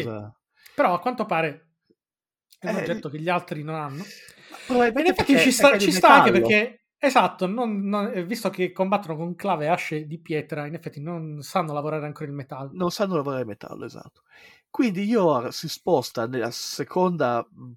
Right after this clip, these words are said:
Speaker 1: parte del film, qui-, probabilmente il secondo episodio del
Speaker 2: Sì, comunque è un, è un mondo, quello di Yor, abbastanza,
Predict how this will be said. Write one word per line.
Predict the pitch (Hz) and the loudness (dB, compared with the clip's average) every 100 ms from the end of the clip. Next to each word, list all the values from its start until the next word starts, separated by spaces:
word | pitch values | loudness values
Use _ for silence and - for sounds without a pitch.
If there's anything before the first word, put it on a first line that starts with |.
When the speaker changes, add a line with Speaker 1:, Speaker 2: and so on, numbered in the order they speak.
| _ _ _ | _ _ _
Speaker 1:
parte | 160 131 135 | 4 4 0
del | 120 123 | -2 -2
film, | 139 127 120 175 202 _ | -4 -2 -2 -2 -6 _
qui-, | 170 147 | -4 -4
probabilmente | - 170 156 143 175 175 | 0 4 6 4 0 -2
il | |
secondo | - 120 123 131 | -4 -6 -6 -6
episodio | 113 117 113 120 107 107 98 _ _ _ _ _ _ | -8 -10 -6 -6 -4 -8 -10 _ _ _ _ _ _
del | 123 120 113 123 | -4 -2 0 -2
Speaker 2:
Sì, | 123 330 202 - | 0 2 0 0
comunque | 359 - 208 | -2 2 4
è | 240 | 4
un, | 196 185 | 4 2
è | 180 175 175 311 | 0 0 0 2
un | 247 180 | 2 0
mondo, | 180 170 | -2 -2
quello | 156 170 | -2 -2
di | 160 | 0
Yor, | 180 165 | 0 0
abbastanza, | 147 143 - - 160 139 - | -2 -4 -8 -8 -8 -8 -10